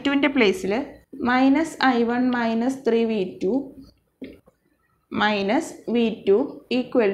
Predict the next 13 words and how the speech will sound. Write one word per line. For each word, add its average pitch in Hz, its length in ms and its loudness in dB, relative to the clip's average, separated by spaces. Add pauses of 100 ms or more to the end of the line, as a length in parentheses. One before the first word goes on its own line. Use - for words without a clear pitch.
ടു 254 60 2 (200)
സീറോ. - 260 2 (500)
ഇനി 254 220 2
ബ്രാക്കറ്റ്സ് 240 520 0
ഒക്കെ 220 180 -2
ഓപ്പൺ 202 180 -2 (120)
ചെയ്യാം. 202 200 0 (560)
വി 247 80 2 (120)
വൺ 247 60 -2 (120)
മൈനസ് 240 320 0
ടു 233 60 2 (120)
ഐ - 20 4 (120)
വൺ 240 100 0